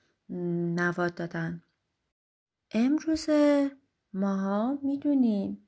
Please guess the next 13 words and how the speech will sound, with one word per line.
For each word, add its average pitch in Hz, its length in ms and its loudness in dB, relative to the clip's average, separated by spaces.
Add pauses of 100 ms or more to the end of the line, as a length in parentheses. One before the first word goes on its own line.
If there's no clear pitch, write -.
(360)
که - 160 -6
همهٔ 196 680 0
مواد 247 720 2 (640)
از 220 560 -4 (640)
ذرات 190 520 -2
ریزتری 196 1080 -2 (360)
به 185 120 0
نام 226 480 2
اتم 190 340 -4
ساخته 180 360 -6
شدن. 170 540 -4 (560)
یعنی 196 260 0
دانشمندا 180 1300 -2